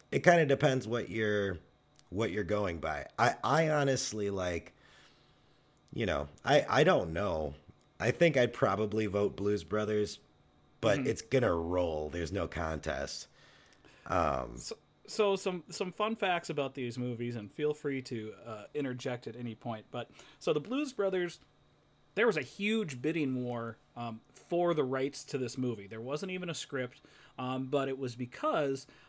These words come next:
Speaker 2: um, at, at a certain point in nineteen seventy-eight, John Belushi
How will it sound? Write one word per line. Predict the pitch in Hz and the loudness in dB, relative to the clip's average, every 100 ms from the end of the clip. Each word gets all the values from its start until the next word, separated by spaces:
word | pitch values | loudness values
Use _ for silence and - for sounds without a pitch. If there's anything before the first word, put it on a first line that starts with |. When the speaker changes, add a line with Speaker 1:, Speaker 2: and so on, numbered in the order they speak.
| - | -10
Speaker 2:
um, | 131 127 120 113 120 - | -6 -4 -6 -8 -12 -4
at, | 156 139 139 - _ _ _ _ - | -2 -2 -4 -16 _ _ _ _ -2
at | 156 143 | 0 0
a | |
certain | - 185 202 | 2 2 0
point | - 190 190 160 | -2 -2 0 0
in | 143 | 0
nineteen | 147 165 156 | -2 -2 -4
seventy-eight, | 160 147 143 147 139 127 - - - | -2 -2 2 4 4 2 -8 -20 -6
John | 156 196 | -2 0
Belushi | 190 175 180 - 131 117 | 0 0 0 0 -2 -4